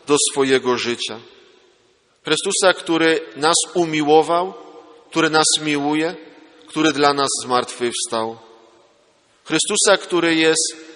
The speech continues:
pełen miłosierdzia. Abyśmy razem z Nim podążali nie tylko wtedy, kiedy jest w naszym życiu źle, kiedy potrzebujemy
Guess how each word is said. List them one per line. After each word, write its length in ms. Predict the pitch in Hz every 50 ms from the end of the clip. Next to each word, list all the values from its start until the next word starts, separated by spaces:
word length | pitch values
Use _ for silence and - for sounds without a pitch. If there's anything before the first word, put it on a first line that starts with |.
| - - - -
pełen 400 | 160 151 151 147 147 143 135 131
miłosierdzia. 840 | 131 131 127 123 117 - - - 117 113 113 107 95 107 107 110 107 - - - - _ _ _ _ _ _ _ _ _ _ _ _ _ _ _ _ _ _ _ _ _ _ -
Abyśmy 680 | 131 143 147 165 165 - - 160 165 170 165 165 - - - - -
razem 460 | 127 123 151 175 185 - - 156 151 143 - 127
z 40 | 127
Nim 280 | 127 123 113 107 107 104 - - - _ _ _ _ _ _ _ _ _ - - _ _ -
podążali 720 | 160 160 160 175 170 165 170 190 196 196 196 196 185 - -
nie 180 | 156 170 175
tylko 380 | 175 - 220 226 220 - 196 180
wtedy, 600 | - - - - 175 185 196 185 208 214 220 214 - - - - - - - - - _ _ _ _ _ _ _ -
kiedy 220 | - 160 156 170 170
jest 220 | 170 165 - 139
w 60 | 135
naszym 380 | 160 160 165 - 180 165 151 135
życiu 360 | 123 139 156 151 - - 135
źle, 440 | 117 110 110 107 113 110 107 107 107 - - - - - - _ _ _ _ _ _ _ _ _ _ _ _ -
kiedy 320 | - 143 139 127 143 143
potrzebujemy 920 | 143 143 156 151 - - - 151 139 135 143 143 147 151 156 156 160 160 160